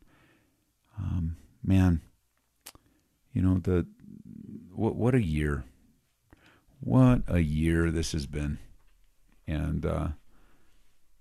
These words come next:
uh, the ups and downs of ministry, the ups and downs of life.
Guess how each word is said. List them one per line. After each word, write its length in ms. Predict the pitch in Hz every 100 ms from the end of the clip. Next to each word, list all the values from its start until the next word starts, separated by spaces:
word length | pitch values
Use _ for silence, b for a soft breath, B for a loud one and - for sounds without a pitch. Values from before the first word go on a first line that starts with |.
| - -
uh, 140 | 85
the 140 | 90 85
ups 260 | 101 -
and 140 | 104 85
downs 380 | 87 90 90
of 80 | 80
ministry, 760 | 82 90 92 - 92 92 87 - _ _ _ _ _ _
the 140 | 85 87
ups 200 | 90 -
and 120 | 87
downs 300 | 85 90 80
of 120 | 78
life. 580 | 78 78 85 85 -